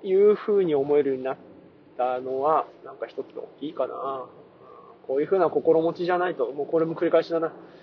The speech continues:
あー、<clears throat> 全然違う風な過ごし方で、うん、過ごせたかもしれないし。実際もう超引っ張られて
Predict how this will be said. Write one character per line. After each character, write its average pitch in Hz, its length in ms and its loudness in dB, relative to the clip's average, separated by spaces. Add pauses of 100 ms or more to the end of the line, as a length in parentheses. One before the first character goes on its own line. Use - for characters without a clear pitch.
(1160)
あ 143 460 -2 (100)
ー、 - 420 12 (100)
<clears throat> 147 60 -12
全 147 180 -4
然 156 200 2
違 123 300 -8
う 151 180 6
風 156 260 0
な 131 220 -4 (100)
過 139 60 -6
ご 131 100 -4
し - 100 -14
方 135 200 -2
で、 127 80 0
う - 0 -
ん、 - 100 -4 (1040)
過 131 60 -20
ご 135 100 -8
せ 131 100 -12
た 131 100 -8
か 123 100 -10
も 127 120 -18
し - 120 -20
れ 65 100 -10
な 64 120 -16
い 64 80 -18
し。 - 300 -18 (2500)
実 139 80 -10
際 160 140 0
も 151 160 -2
う - 20 -20
超 151 260 2
引 147 140 -10
っ - 60 -20
張 165 80 4
ら 175 100 6
れ 147 80 0
て 127 240 -4